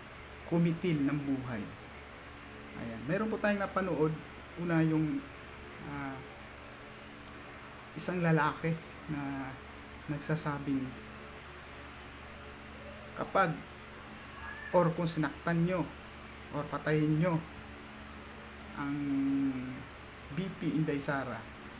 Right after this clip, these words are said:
pangalawang pangulo, uubusin daw nila lahat." O, hindi natin masasabi kung kasama tayo doon. O ang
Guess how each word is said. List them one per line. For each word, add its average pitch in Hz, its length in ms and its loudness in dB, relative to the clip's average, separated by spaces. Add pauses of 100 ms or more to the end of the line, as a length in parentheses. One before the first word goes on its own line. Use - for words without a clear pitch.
(680)
pangalawang 156 480 6
pangulo, 139 400 4 (1120)
uubusin 185 1120 6 (1200)
daw 156 160 6
nila 151 320 4
lahat." 143 320 2 (960)
O, 127 160 -6
hindi 139 80 0
natin 165 240 4
masasabi 180 400 2
kung 151 80 2
kasama 151 400 2
tayo 170 240 4
doon. 156 160 6 (960)
O 123 80 -2
ang 131 160 -2